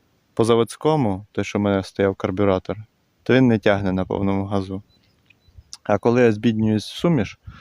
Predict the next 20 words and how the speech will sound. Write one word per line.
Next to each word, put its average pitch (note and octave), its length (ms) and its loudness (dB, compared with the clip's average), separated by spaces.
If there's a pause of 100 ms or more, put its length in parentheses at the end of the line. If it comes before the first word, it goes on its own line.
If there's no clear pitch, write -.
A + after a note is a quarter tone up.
(260)
понятно, G2+ 340 0
що, - 140 -4
можливо, G#2 400 2
я G2+ 120 6
збіднюю G2+ 500 0
вже G2 160 -2
занадто A#2+ 460 0
сильно, F#2+ 440 -2 (720)
і G2 100 2
воно G2+ 240 4
скоро G2+ 300 0
прогорить G2+ 500 0
у G#2 40 -2
мене G2+ 280 0 (480)
поршень. B2+ 420 -2 (960)
Ну, A#3 500 -2
хай - 280 -2
працює, D3+ 380 -2
поки C#3 220 -6
працює. G#2 540 -4